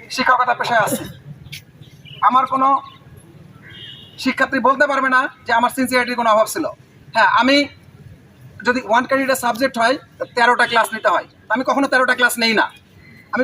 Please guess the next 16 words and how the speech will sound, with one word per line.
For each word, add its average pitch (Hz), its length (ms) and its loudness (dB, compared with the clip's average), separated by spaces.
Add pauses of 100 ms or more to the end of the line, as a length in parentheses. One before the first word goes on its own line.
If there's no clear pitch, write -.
কখনোই 269 320 4 (340)
তেরোটা 254 280 4
ক্লাস 247 180 2
নেই 240 80 -2
না। 220 80 4
আমার 240 180 0
স্টুডেন্টরা 247 320 0
বলতে 247 200 0
পারে 214 140 2 (760)
আমি 240 140 -2
কয়টা 262 220 4
ক্লাস 269 220 -2
নেই, 285 80 0 (100)
চোদ্দোটা 262 320 0
অথবা 262 220 2
পনেরোটা। 240 340 2